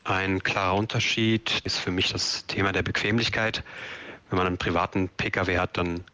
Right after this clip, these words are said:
nutzt man den viel schneller, viel unüberlegter für Strecken, die man vielleicht auch mit dem Bus, der Bahn oder auch dem Fahrrad zurücklegen könnte.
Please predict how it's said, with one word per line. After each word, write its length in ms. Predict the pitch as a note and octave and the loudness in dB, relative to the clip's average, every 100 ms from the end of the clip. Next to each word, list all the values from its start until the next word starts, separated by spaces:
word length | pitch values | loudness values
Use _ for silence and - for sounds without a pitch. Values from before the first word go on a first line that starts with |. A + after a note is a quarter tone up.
| - | -4
nutzt 260 | A#2 - | -4 -2
man 100 | F#2+ | -2
den 160 | F2+ F2 | 0 0
viel 200 | - G2+ | 0 -2
schneller, 520 | - G#2 A2 G2+ G#2 - - | 0 2 4 2 0 -6 -10
viel 200 | - G#2 | -2 0
unüberlegter 800 | A2 A2 G2 G#2 - F#2+ F#2 - | 2 2 4 2 0 0 0 -2
für 240 | - G2 | -2 0
Strecken, 320 | - G#2 - | 0 -4 -2
die 80 | F#2+ | 0
man 120 | F#2 | 0
vielleicht 340 | F#2 F#2+ F2+ F2+ | 0 0 2 -2
auch 140 | E2 | -2
mit 280 | F2+ - - - - - - - | -2 -2 -6 -12 -16 -18 -8 -2
dem 120 | F#2+ | 2
Bus, 360 | A#2 - - - - - | 2 2 -2 -6 -16 -6
der 100 | G2+ | -2
Bahn 320 | E2+ F2+ G2 | 0 2 2
oder 300 | F#2 F2+ F2 | 2 2 2
auch 120 | F#2 E2 | 0 -2
dem 140 | F2 | -8
Fahrrad 300 | - G#2 A2+ | -2 0 0
zurücklegen 460 | - G#2+ - G#2+ G2 | 0 0 0 -2 -2
könnte. 360 | G#2+ G#2+ G#2 | 0 0 0